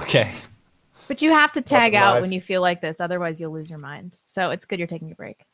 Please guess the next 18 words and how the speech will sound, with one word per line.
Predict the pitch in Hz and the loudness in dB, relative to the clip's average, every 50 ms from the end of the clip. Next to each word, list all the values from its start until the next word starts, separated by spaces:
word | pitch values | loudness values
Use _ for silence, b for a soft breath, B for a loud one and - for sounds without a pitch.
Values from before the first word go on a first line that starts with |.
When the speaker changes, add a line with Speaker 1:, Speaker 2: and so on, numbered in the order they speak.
| _ _ _ _ _ _ _ _ _ _ _ _ _ _ _ _ _ _ _ _ _ _ _ _ _ | _ _ _ _ _ _ _ _ _ _ _ _ _ _ _ _ _ _ _ _ _ _ _ _ _
Speaker 3:
No, | 202 214 220 226 226 220 | -2 2 4 6 6 6
it's | 202 190 - - | 4 0 -6 -6
not | 208 220 226 - | -4 -2 -2 0
that | - 165 147 - | -2 -2 -2 0
I | 123 113 113 | 2 0 0
feel | 98 - - 147 139 | 0 -2 -6 -4 -4
like | 123 113 110 - | -4 -4 -4 -6
I'm | 95 101 | -8 -6
losing | 101 113 117 110 - 104 92 | -6 -6 -8 -8 -10 -10 -10
my | 82 - | -10 -10
mind. | 80 85 98 123 113 98 - | -10 -8 -8 -8 -8 -8 -12
It's | - _ _ | -16 _ _
more | 143 143 143 | -10 -8 -8
like | 139 143 135 139 - _ - - | -6 -6 -8 -8 -10 _ -16 -12
I | - - 143 | -10 -10 -10
feel | - - 131 139 | -10 -12 -12 -12
like, | 139 - 73 71 - - _ - | -12 -12 -12 -14 -16 -18 _ -12
uh, | 71 73 60 52 - | -10 -8 -8 -8 -10